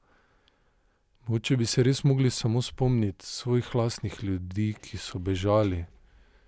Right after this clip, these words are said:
ali kaj, eh, da bi, da bi lahko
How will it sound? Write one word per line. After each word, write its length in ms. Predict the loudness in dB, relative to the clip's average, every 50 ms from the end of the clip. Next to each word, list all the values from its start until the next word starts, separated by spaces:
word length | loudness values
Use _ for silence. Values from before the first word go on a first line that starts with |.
| _ _ _ _ _ _ _
ali 180 | -8 -6 -6 -4
kaj, 220 | -2 -2 0 0
eh, 140 | 0 0 -4 -6 -12 -18 _ _ -20 _ _ -20 -20 _ _ _ _ _ _ -6 -4 -2 -2 -2
da 180 | -2 -4 -4
bi, 400 | -4 -2 -2 -2 -2 -2 -4 -6 -8 -10 -16 _ _ _ _ _ _ _ _ _ _ _ _ _ _ _ _ _ _ _ _ _ _ _ _ _ _ _ _ _ -20 _ _ -20 _ _ _ _ _ _ _ _ _ _ _ _ _ _ _ _ _ _ _ _ _ _ _ _ _ _ _ _ _ _ _ _ _ _ _ _ _
da 180 | _ -10 -2 0
bi 160 | 4 4 4
lahko 480 | 4 2 0 -4 -6 -6 -6 -4 0